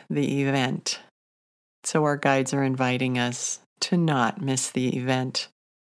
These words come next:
to not miss this incredible thing called our lives, to not have our human experience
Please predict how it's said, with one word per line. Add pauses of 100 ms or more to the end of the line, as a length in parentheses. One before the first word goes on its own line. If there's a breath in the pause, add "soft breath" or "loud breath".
(340 soft breath)
to
not
miss (640)
this (160)
incredible
thing
called (640)
our
lives, (920)
to
not (100)
have
our
human
experience